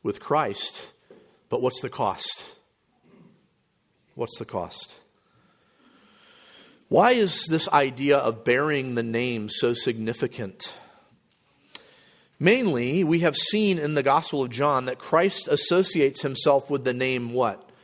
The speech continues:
When he says, "I am," he's associating with Yahweh, right? With the name of God, the Old Testament name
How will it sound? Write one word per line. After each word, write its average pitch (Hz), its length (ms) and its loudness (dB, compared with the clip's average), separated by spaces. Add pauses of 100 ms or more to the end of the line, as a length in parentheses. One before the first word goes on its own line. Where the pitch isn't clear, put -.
(140)
When 120 80 -6
he 123 60 -2
says, 175 260 4
"I 151 220 2
am," 143 300 0
he's 127 180 -4
associating 123 580 -2
with 107 340 -4 (520)
Yahweh, 110 580 2 (540)
right? 120 240 -2
With 123 180 -2
the 120 60 0
name 135 440 -2 (280)
of 123 280 2
God, 131 400 4
the 123 100 -6
Old 147 240 0
Testament 135 420 0
name 127 380 -4